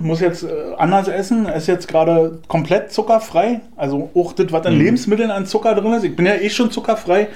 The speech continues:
Speaker 2: Okay.
Speaker 1: aber das, was an Lebensmitteln an Zucker drin ist, das darf ich jetzt auch nicht mehr, also alle hochverarbeiteten Lebensmittel fallen jetzt ohne aus.
Speaker 2: Na, dann ist aber Biomilch, glaub ich, auch nicht der Plan, oder? Da hast du auch Zucker drin
Speaker 1: Milch
Speaker 2: und so.
Speaker 1: ist eigentlich überhaupt ja kein Plan.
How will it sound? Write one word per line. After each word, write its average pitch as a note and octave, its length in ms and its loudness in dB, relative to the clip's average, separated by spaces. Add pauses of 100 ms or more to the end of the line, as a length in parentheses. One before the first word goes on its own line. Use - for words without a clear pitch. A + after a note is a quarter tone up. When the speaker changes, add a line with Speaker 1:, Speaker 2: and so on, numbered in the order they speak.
(120)
Speaker 2:
Okay. - 200 -2
Speaker 1:
aber D3+ 100 4
das, E3+ 160 2
was F3 140 0
an E3 160 4
Lebensmitteln G3 480 2
an F3 100 -4
Zucker F#3 300 -2
drin E3+ 180 0
ist, F3 160 -2
das D3 80 -6
darf D3 240 0
ich D3+ 80 -10
jetzt C#3+ 180 -4
auch - 200 -10
nicht F#3+ 160 -4
mehr, F#3 120 -2
also C3+ 260 0
alle G3 380 2 (360)
hochverarbeiteten F#3+ 1200 2
Lebensmittel E3 480 2
fallen C#3+ 240 2
jetzt C#3 180 0
ohne C3 120 -2
aus. B2 400 -8 (220)
Speaker 2:
Na, A2+ 100 -4
dann A2 180 -4
ist A2+ 120 -8
aber A#2+ 180 2
Biomilch, D3+ 480 0
glaub D#3+ 120 -2
ich, C#3+ 80 -2
auch C#3+ 120 -2
nicht G3+ 180 0
der A2 100 2
Plan, G#2+ 320 -2
oder? D#3 240 0 (560)
Da A2 80 -6
hast G#2+ 140 -4
du D3 40 0
auch F3 120 -2
Zucker A#2+ 280 0
drin A#2 200 0
Speaker 1:
Milch D3+ 160 6
Speaker 2:
und - 60 -2
so. F#3+ 100 2
Speaker 1:
ist - 80 0
eigentlich D#3+ 280 -2
überhaupt D#3 260 0
ja D3 80 0
kein C3+ 180 -2
Plan. B2 440 -2